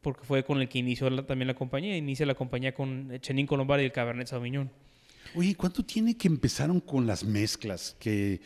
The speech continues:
Speaker 2: que realmente se ha convertido en un, en un boom, ¿no? Las mezclas y
Speaker 1: Nosotros comenzamos,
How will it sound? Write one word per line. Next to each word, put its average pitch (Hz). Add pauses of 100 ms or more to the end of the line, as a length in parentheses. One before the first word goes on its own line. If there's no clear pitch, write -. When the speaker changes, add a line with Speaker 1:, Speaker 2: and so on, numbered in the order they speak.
(240)
Speaker 2:
que 117
realmente 165
se -
ha 156
convertido 135
en 131
un, 131 (540)
en 110
un 131
boom, 110
¿no? 135
Las 98
mezclas 95
y -
Speaker 1:
Nosotros 208
comenzamos, 220